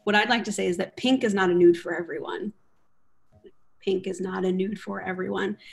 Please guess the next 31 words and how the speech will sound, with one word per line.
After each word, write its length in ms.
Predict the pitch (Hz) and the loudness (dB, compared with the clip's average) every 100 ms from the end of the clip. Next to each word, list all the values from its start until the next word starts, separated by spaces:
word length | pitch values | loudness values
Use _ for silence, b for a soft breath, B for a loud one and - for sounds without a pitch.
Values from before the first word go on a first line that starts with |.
| B B | B B
Um, 400 | 185 175 175 - _ _ _ _ 226 | 0 2 0 -4 _ _ _ _ 4
and, 240 | 208 185 | 4 4
and 320 | 214 202 196 180 | 6 6 6 4
the 60 | |
nude 220 | 196 220 | 6 4
lipsticks 500 | 202 180 - 180 - | 2 0 -2 -4 -4
for 120 | - 196 | -2 2
women 140 | 185 | 2
of 120 | 180 | 2
color 180 | 185 175 | 0 0
is 120 | 175 | 0
actually 260 | 190 185 185 | -2 0 2
one 120 | 180 | 4
of 40 | 180 | 4
the 60 | |
reasons 260 | 180 175 180 | 4 2 2
that 80 | 180 | 2
I 200 | 180 208 | 0 0
joined 340 | 175 - - | -2 -6 -8
the 100 | 180 | -8
brand. 220 | 175 180 | -6 -6
I 40 | 185 | -6
was 120 | 180 | -8
like, 140 | 170 - | -10 -4
I'm 200 | 190 185 | -4 0
al-, 260 | 185 190 196 | 2 4 4
I 80 | 185 | 2
was 140 | 180 | 2
always 380 | 175 196 208 202 | 4 6 6 4
looking 300 | 196 190 185 | 0 0 0
for, 440 | - 175 165 165 | 0 -2 -2 -6